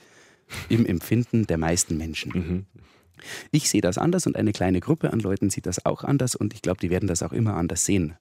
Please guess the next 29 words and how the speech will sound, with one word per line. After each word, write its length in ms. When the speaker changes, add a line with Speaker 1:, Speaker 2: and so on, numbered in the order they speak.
Speaker 1:
Das 220
ist 200
nicht 280
nur 120
aufs 160
Bier 200
bezogen, 400
sondern 300
auch 220
auf 160
den 100
ganzen 300
Lebensmitteleinkauf. 1000
Wie 260
esse 240
ich? 320
Wo 160
kommt 280
mein 140
Essen 280
her? 300
Wie 180
bewusst 480
ernähre 380
ich 220
mich? 280
Und 720
wie 360
sehr 480